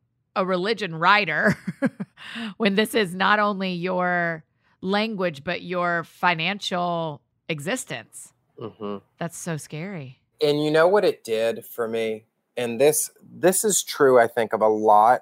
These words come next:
Speaker 2: of successful people. And I bet, you know, we're friends, but we've never talked about this, but I bet this
Speaker 1: Yeah.
Speaker 2: is true of you.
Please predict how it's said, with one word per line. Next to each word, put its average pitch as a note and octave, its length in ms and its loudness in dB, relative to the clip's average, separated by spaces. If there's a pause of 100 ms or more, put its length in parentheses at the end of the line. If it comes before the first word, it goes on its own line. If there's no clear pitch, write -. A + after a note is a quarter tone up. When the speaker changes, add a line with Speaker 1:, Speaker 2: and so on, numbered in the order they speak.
Speaker 2:
of A2 180 -2
successful - 600 -4
people. G2 420 -6
And A#2+ 100 0
I B2 80 2
bet, A#2+ 380 4
you B2+ 100 0
know, A#2 120 4
we're C#3+ 160 4
friends, A2+ 400 0
but G2 100 -10
we've G2+ 140 -8
never A2+ 200 -4
talked G2+ 300 -2
about F#2 220 -10
this, G2 140 -10
but G#2+ 120 -4
I G#2+ 60 0
bet - 180 -2
this F3+ 80 -8
Speaker 1:
Yeah. F3+ 80 -6
Speaker 2:
is D#3+ 80 -8
true G3+ 220 -6
of F#3 100 -10
you. F#2+ 160 -12